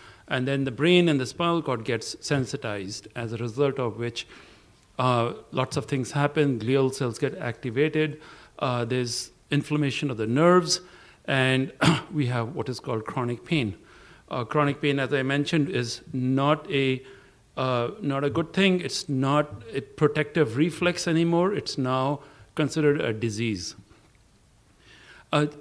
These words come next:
today I'm gonna present to you three different kinds of pain patients that we saw. Uh, this is not just, they're not examples by themselves. They're not individual cases. They represent,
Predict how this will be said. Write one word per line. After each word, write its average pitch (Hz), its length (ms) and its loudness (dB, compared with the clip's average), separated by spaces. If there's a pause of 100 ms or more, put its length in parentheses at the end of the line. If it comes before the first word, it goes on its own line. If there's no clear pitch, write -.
(120)
today 226 240 8
I'm 220 120 4
gonna 208 260 6
present 175 640 0
to 196 40 0
you 160 380 2
three 196 320 -2
different 160 440 0
kinds 190 440 0
of 175 220 -2
pain 147 360 2
patients 139 600 -6
that 117 200 -6
we 117 100 -8
saw. 110 320 -6 (720)
Uh, 131 260 -2
this 170 240 2
is 196 180 2
not 190 440 4
just, 170 320 0
they're 160 140 8
not 214 320 6
examples 160 540 4
by 147 180 2
themselves. 123 840 -2
They're 131 120 -2
not 143 220 0
individual 135 420 0
cases. 131 520 -4 (400)
They 143 180 10
represent, 156 800 4